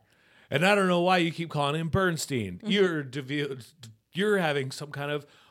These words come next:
Speaker 1: Mandela effect.
Speaker 2: Right. <laughs> So she storms off in her heels. Click, click, click, click, click.
Speaker 1: Mm-hmm. And short ass skirt.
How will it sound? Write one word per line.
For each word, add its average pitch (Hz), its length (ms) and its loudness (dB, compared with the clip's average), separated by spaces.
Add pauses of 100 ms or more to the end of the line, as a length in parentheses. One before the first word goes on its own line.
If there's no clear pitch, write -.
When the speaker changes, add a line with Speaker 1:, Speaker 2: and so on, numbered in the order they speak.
(120)
Speaker 1:
Mandela 151 600 0
effect. 98 520 -10
Speaker 2:
Right. 208 260 -4 (200)
<laughs> - 600 -2 (920)
So 202 360 0
she 311 200 -2
storms 262 320 -2
off 175 280 -2
in 196 80 -4
her 202 120 -6
heels. 160 520 -6 (560)
Click, - 180 -6
click, - 180 -10
click, 202 200 -12
click, - 180 -8
click. 156 200 -4
Speaker 1:
Mm-hmm. - 580 -10
And 113 160 -6
short 120 400 -4
ass 110 220 -2
skirt. 92 360 -10